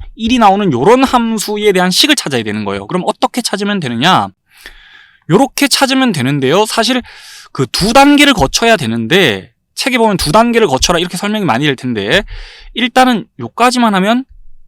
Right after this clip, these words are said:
역함수식은 자, 찾는 게 끝납니다. 요까지만 일단 잘 들어봐 주세요. 그리고 나서 추가 설명할게요. 어, 지금 요 식은 뭐냐면, 우리 함수를 나타낼 때 보통 Y는 에프엑스라고 많이 나타내잖아요. 근데 에프엑스 식이 구체적으로 이러니까 지금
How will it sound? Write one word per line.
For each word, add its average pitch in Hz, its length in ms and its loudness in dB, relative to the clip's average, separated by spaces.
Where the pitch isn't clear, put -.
역함수식은 196 720 -4
자, - 80 -16
찾는 247 300 -2
게 190 40 -4
끝납니다. 254 540 -2
요까지만 208 360 -2
일단 151 160 -6
잘 117 160 -2
들어봐 156 260 -2
주세요. 107 280 -6
그리고 190 220 -4
나서 180 420 0
추가 196 200 -4
설명할게요. 117 800 -2
어, 147 200 2
지금 175 200 2
요 139 120 2
식은 269 260 2
뭐냐면, 156 600 2
우리 170 120 0
함수를 277 480 0
나타낼 165 320 2
때 147 80 -6
보통 131 220 -4
Y는 196 460 2
에프엑스라고 175 880 -2
많이 135 200 0
나타내잖아요. 120 720 -4
근데 135 220 -8
에프엑스 196 360 -6
식이 180 240 -2
구체적으로 165 420 -4
이러니까 196 360 0
지금 107 460 -6